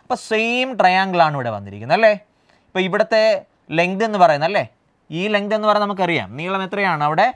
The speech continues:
പതിനഞ്ച് സെന്റിമീറ്റർ ആണ്. അപ്പോൾ മുപ്പത്, അറുപത്, തൊണ്ണൂറ് ഡിഗ്രി കോണ് വരുമ്പോൾ മുപ്പത് ഡിഗ്രിക്കെതിരെ വന്ന വശം പതിനഞ്ചാകുമ്പോൾ അറുപത് ഡിഗ്രിക്കെതിരെ വന്ന വശം എന്താണ്? അതിൻ്റെ റൂട്ട് മൂന്ന് മടങ്ങാണ് അല്ലേ?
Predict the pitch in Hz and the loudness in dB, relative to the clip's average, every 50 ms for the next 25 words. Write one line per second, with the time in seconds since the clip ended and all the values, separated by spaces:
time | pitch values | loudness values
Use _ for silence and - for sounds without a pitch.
0 | _ _ _ _ _ _ _ _ _ _ _ - - 180 160 180 220 240 262 285 | _ _ _ _ _ _ _ _ _ _ _ 0 2 2 2 0 -2 -4 -4 -6
1 | - - 220 220 220 208 196 190 147 135 117 92 87 - _ _ _ _ _ _ | -8 -8 -6 -4 -2 -2 -2 -2 -2 -2 -4 -4 -8 -12 _ _ _ _ _ _
2 | _ _ _ _ _ _ _ _ _ _ 208 233 240 202 190 185 - _ _ - | _ _ _ _ _ _ _ _ _ _ -2 -2 -2 0 -2 -6 -6 _ _ 0
3 | 247 233 247 262 262 226 220 214 220 202 220 214 233 240 233 - 196 180 185 196 | 2 4 4 4 4 4 4 4 2 0 0 0 0 0 -2 -2 -2 -2 -2 -2
4 | 214 220 214 196 185 170 190 208 185 - 143 135 139 151 156 139 113 110 110 107 | -2 -2 0 0 -2 -2 -4 -6 -4 -4 -4 -4 -4 -4 -4 -6 -6 -6 -8 -6
5 | 113 139 165 190 226 220 - _ _ _ _ _ _ _ - 110 110 - _ - | 0 2 2 2 2 -2 -8 _ _ _ _ _ _ _ -20 -18 -18 -14 _ -8
6 | 143 143 165 165 165 160 175 180 185 175 156 151 156 170 190 170 160 151 160 175 | -6 -4 -4 -4 -2 -2 -4 -4 -4 -6 -6 -4 -4 -4 -2 -2 -4 -4 -4 -4
7 | 170 151 131 - - - 170 196 269 370 - _ _ _ _ _ _ _ _ _ | -4 -4 -4 -6 -4 -2 -2 -2 -2 -6 -16 _ _ _ _ _ _ _ _ _
8 | 98 98 104 117 131 170 220 196 185 170 156 151 156 160 165 160 160 156 127 117 | -16 -14 -12 -12 -10 -10 -6 0 2 4 4 4 2 -2 -6 -6 -4 -4 -4 -2
9 | 135 165 - - _ _ _ _ _ _ _ _ _ _ - 110 123 131 139 147 | -2 -4 -4 -6 _ _ _ _ _ _ _ _ _ _ -6 -4 -4 -2 -2 -2
10 | 160 160 170 170 160 175 180 175 160 180 160 175 180 180 170 175 175 180 175 175 | -2 -4 -4 -4 -4 -4 -4 -4 -4 -6 -4 -4 -2 -2 -2 -2 -2 -2 -2 -2
11 | 170 - 190 185 180 175 185 180 180 175 175 180 180 180 185 _ _ _ _ _ | -2 -4 -6 -6 0 2 4 4 4 2 0 -2 -4 -6 -8 _ _ _ _ _
12 | _ _ _ _ _ _ _ _ - 226 226 226 233 226 226 233 233 - 226 226 | _ _ _ _ _ _ _ _ -12 -10 -6 -4 -4 -2 -2 -4 -6 -6 -8 -8
13 | 226 226 220 220 220 220 220 214 214 220 220 214 214 220 208 - _ _ _ _ | -8 -8 -6 -4 -2 0 0 0 0 0 0 0 0 -4 -8 -10 _ _ _ _
14 | _ _ _ _ _ _ _ _ _ _ _ _ _ _ _ _ _ - 226 233 | _ _ _ _ _ _ _ _ _ _ _ _ _ _ _ _ _ -8 -4 -2
15 | 214 151 | -2 -2